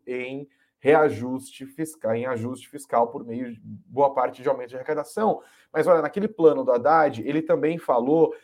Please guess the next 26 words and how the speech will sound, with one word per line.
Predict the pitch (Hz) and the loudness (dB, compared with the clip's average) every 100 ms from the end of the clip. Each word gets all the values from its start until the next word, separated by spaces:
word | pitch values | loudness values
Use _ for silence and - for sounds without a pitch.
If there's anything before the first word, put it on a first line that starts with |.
| _ - | _ -12
em | 147 | -10
cortar | - 170 156 - 156 | -2 0 2 2 2
despesas, | 156 - - 156 175 151 101 | 0 -10 -2 0 2 2 2
algo | 113 143 147 | 0 0 -2
entre | 151 | -8
quarenta | - 147 131 143 151 | -2 0 0 -4 -12
e | |
cinquenta | - 151 151 147 156 | -16 -10 -8 -4 -6
bilhões | 147 143 147 | -6 -6 -8
de | 151 | -2
reais. | 165 110 104 - | 0 0 -4 4
Ah, | 170 | 6
o | 165 - | 6 4
que | 175 | 0
que | 202 | 4
a | |
galera | 165 151 143 135 | 6 6 6 4
do | 135 | 0
P | 139 | -8
T | 135 131 | -10 -12
se | 123 | -10
animou | 131 135 135 151 | -10 -8 -2 0
ali | 151 180 | 0 -2
e | |
falou, | - 185 180 | 0 2 6
"Olha, | 190 131 101 | 6 6 -2